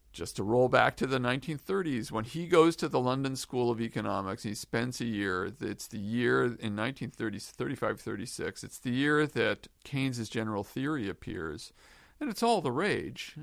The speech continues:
And all of his classmates are buying the book up. He gets himself a copy of the book. Is he interested in spending time with Keynes and learning Keynesian economics? Not really.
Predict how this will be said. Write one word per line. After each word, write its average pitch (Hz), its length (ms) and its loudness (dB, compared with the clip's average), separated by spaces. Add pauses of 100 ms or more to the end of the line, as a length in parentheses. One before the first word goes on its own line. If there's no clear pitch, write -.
(120)
And 117 680 2
all 160 520 10
of 131 140 2
his 120 160 -2
classmates 127 720 4
are 107 100 -2
buying 127 540 6
the 120 60 2
book 120 200 0
up. 226 100 -2
He 285 80 -2
gets 120 280 -2
himself 220 420 0
a 160 40 0
copy 113 460 0
of 104 120 -4
the 104 100 -4
book. 101 260 0 (640)
Is - 180 -4
he 151 240 0
interested 180 600 -2
in 131 640 -2
spending 139 420 -2
time 143 440 -2
with 143 240 -4
Keynes 139 480 -2
and 127 140 -2
learning 135 320 -2
Keynesian 135 460 -2
economics? 131 640 -4
Not 92 380 -8
really. 101 400 -4